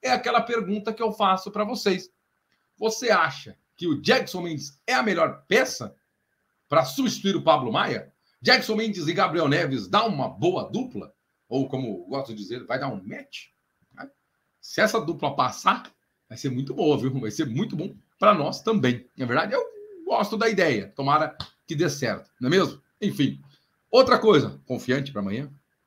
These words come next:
Nervosismo tá batendo? <laughs> Vou te falar uma coisa. É quinta-feira, viu? É amanhã já, hein? É ama-, só de falar eu já comecei. Eu não, eu, eu, eu não fiquei nervoso,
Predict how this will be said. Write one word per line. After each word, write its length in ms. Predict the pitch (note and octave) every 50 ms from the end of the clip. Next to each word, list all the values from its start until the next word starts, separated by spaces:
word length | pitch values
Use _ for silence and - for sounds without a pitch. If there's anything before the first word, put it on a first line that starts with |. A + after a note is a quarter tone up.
| -
Nervosismo 460 | - B2 A#2 G2+ G#2 G#2+ F#2 A#2 G#2+ G2
tá 80 | G2
batendo? 440 | F#2 F2 - - - D3 - - - _ _ _ _ _ _
<laughs> 260 | _ _ _ _ - - G2+ _ _ _ _ _ _ _ _
Vou 80 | _ -
te 80 | -
falar 180 | - G#2 G2 G2+
uma 140 | G2+ F#2 -
coisa. 360 | - - F2+ F2 E2+ - - _ _ -
É 160 | - C3 B2
quinta-feira, 720 | B2+ - - B2 B2 B2+ - - - - F#2+ F#2 F2+ F2
viu? 160 | D#2+ G2 G2+ - _ _ _ _ -
É 80 | A2
amanhã 500 | B2+ C3 C3+ C3 B2 A#2 A#2+ A#2+ A2+ G#2
já, 240 | G2 G#2+ G#2+ G#2 G2+
hein? 80 | G#2 - -
É 40 |
ama-, 220 | B2+ B2+ C3+ - - - _ _
só 140 | - G3
de 80 | A3 E3
falar 220 | - D3 C3+ D#3
eu 40 | D#3
já 80 | D3+ -
comecei. 260 | - C3+ B2+ - - - - -
Eu 60 | -
não, 80 | C4+ B3
eu, 180 | A3 G#3 G3+
eu, 180 | G3+ F#3 F#3+ - -
eu 80 | - E3
não 100 | G3+ G3+
fiquei 260 | - F#3+ C#3 D#3+ D#3+
nervoso, 600 | D3 A#2 G2+ G2+ G#2+ C#3 D#3 C#3 G2+ - -